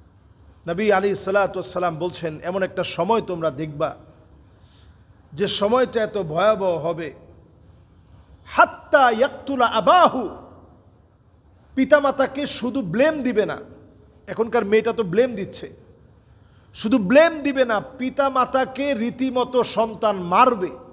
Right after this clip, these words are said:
আমি তো দেখতে পাচ্ছি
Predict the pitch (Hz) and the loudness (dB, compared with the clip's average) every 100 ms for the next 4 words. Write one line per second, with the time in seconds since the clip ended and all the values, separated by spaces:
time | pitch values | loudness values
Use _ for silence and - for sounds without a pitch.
0 | - - _ _ _ _ _ _ _ _ | -20 -20 _ _ _ _ _ _ _ _
1 | _ _ _ _ _ _ - 170 202 185 | _ _ _ _ _ _ -10 -8 -4 -2
2 | 196 214 208 202 - 180 151 | -2 -2 -2 -2 -2 -6 -6